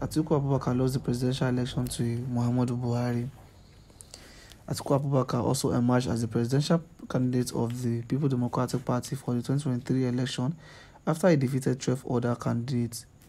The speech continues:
in keenly contested presidential primary held in Moshood Abiola Stadium. Abubakar lost to Asiwaju Bola Ahmed Tinubu, who won the election.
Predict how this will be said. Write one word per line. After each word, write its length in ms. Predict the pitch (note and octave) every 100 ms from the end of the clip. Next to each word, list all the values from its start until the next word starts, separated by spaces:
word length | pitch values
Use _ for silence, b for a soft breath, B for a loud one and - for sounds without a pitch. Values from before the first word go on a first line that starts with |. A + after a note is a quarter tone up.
| -
in 380 | A#2 A#2 A#2 B2
keenly 360 | - C3+ C3+
contested 640 | C#3 A#2+ A#2+ B2 - B2 C#3
presidential 460 | A#2+ A#2+ B2 B2+ C3
primary 440 | B2+ B2 B2 A#2+
held 220 | - D3+
in 160 | C#3+ A#2+
Moshood 260 | A#2+ - B2+
Abiola 480 | B2 C3 A#2+ A#2+ B2
Stadium. 460 | - B2 B2+ D3 F3 B B B B B B B B
Abubakar 520 | - A#2+ C3+ C#3 B2+ B2
lost 280 | B2+ C3
to 80 | -
Asiwaju 440 | B2 - C3 B2 B2
Bola 260 | B2+ B2+
Ahmed 220 | B2 B2
Tinubu, 460 | A#2+ B2 A#2+ B2+ A#2+
who 160 | - B2+
won 360 | B2 A#2+ A#2+
the 220 | A#2+ A#2+ G#2+
election. 580 | A#2+ A2+ A#2 - A#2